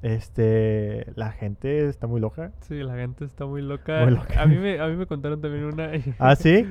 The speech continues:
Speaker 2: Esa
Speaker 1: Pues
Speaker 2: tenía
Speaker 1: tú dime,
Speaker 2: guardado.
Speaker 1: ¿con cuál empezamos?
Speaker 2: No, no, tú, tú empieza con una tuya. O no sé qué quieres empezar.
Speaker 1: Mira.
Speaker 2: Sí, mira, ¿quieres decirnos qué es una relación tóxica? A lo mejor porque vamos a intentar la introducción bien, ¿qué es una
Speaker 1: Va.
Speaker 2: relación tóxica? Bueno, ¿qué entiendes, qué entiendes tú por una relación tóxica?
Speaker 1: Bueno, este,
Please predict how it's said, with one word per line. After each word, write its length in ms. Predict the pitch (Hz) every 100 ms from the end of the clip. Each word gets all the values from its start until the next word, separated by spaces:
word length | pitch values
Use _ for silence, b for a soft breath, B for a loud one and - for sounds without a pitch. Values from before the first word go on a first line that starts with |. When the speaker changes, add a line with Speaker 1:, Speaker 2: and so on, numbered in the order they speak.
| 151
Speaker 2:
Esa 40 | B
Speaker 1:
Pues 220 | 156 151
Speaker 2:
tenía 140 | 147
Speaker 1:
tú 60 | 147
dime, 120 | 151
Speaker 2:
guardado. 220 | 143 254 156
Speaker 1:
¿con 80 | 143
cuál 140 | 147
empezamos? 400 | 175 165 139 180
Speaker 2:
No, 100 | 202
no, 160 | 226 233
tú, 180 | 214 208
tú 120 | -
empieza 300 | 202 196 208
con 140 | 208 190
una 140 | 185
tuya. 340 | 180 180 165 139
O 40 |
no 120 | 147
sé 100 | 160
qué 140 | 170 180
quieres 240 | 190 190
empezar. 420 | 190 160 143 180
Speaker 1:
Mira. 220 | 226 226
Speaker 2:
Sí, 60 | 170
mira, 180 | 190 175
¿quieres 320 | - 170 180
decirnos 460 | 185 185 165 180 170
qué 120 | 180
es 80 | 185
una 140 | 214
relación 280 | 190 160 175
tóxica? 340 | 208 220 185
A 20 |
lo 100 | 139
mejor 180 | 127 147
porque 260 | 139 131 123
vamos 280 | 131 135 170
a 40 |
intentar 300 | 185 156 135
la 80 | 131
introducción 460 | 151 160 147 - 143
bien, 160 | 151 160
¿qué 80 |
es 80 | 160
una 140 | 135 117
Speaker 1:
Va. 40 |
Speaker 2:
relación 240 | 104 - 147
tóxica? 280 | 139 -
Bueno, 180 | 165 190
¿qué 60 | 170
entiendes, 320 | 156 196 202 190 -
qué 120 | - 196
entiendes 460 | 202 214 214 220
tú 220 | - 226
por 160 | 226 190
una 140 | 175
relación 360 | 170 151 135 131
tóxica? 300 | 131 117 - b b b b b
Speaker 1:
Bueno, 320 | 127 120 107 - -
este, 1000 | 123 127 127 - 131 127 127 127 127